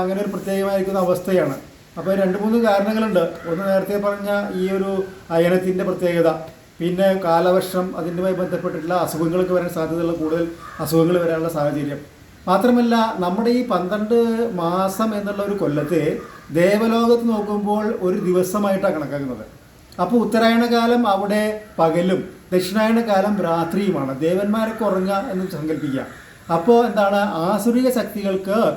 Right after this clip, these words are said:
ധാരാളം പ്രത്യേക, ധാരാളം വളർച്ച ഉണ്ടാകുന്ന കാലഘട്ടമാണ് ദക്ഷിണായനം. ആസുരിക ശക്തികൾക്ക് പ്രഭാവം ഉണ്ടാകുക എന്ന് പറയാം. അപ്പോൾ അതുകൊണ്ട്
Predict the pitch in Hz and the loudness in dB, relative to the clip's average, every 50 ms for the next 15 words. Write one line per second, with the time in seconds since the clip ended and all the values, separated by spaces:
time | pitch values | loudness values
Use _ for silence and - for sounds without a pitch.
0 | - - - - - 156 151 160 165 180 190 196 202 202 202 208 208 214 208 - | -4 -12 -14 -10 -6 -2 0 2 4 4 4 2 2 2 2 2 0 0 -2 -8
1 | - - - - - - 160 156 160 196 190 196 202 190 170 170 175 180 190 190 | -12 -16 -18 -12 -4 -2 -2 -2 0 -2 -2 0 0 0 0 2 4 4 4 4
2 | 208 208 220 214 185 165 175 240 - - - 208 202 202 185 185 180 190 180 160 | 4 2 2 0 0 2 2 0 0 -2 -4 -2 0 0 0 0 0 -2 -2 -2
3 | 165 165 160 156 170 165 - 170 165 170 160 135 139 139 - - 151 143 143 143 | 0 0 0 0 -2 -2 -2 -2 -2 -2 -2 -4 -6 -6 -6 -4 -4 -4 -4 -4
4 | - 311 233 190 185 - 233 233 247 233 233 196 190 - 190 185 180 170 - 190 | -4 -2 -2 -2 0 0 0 0 0 0 -2 -4 -6 -4 -2 -2 -2 -2 -4 -8
5 | 190 185 156 131 135 139 139 139 160 165 - - - - - - 143 139 147 147 | -6 -6 -4 -4 -2 -2 -2 -2 -4 -4 -6 -12 -20 -18 -12 -6 -4 -2 -2 0
6 | 151 156 156 156 165 151 131 117 113 - - - - - - - - - - - | 0 0 0 0 0 -2 -2 -4 -6 -10 -16 -20 -20 -20 -20 -20 -20 -20 -6 -4
7 | 175 165 214 214 190 185 185 226 220 247 247 240 | -2 2 4 4 4 4 4 4 4 4 4 4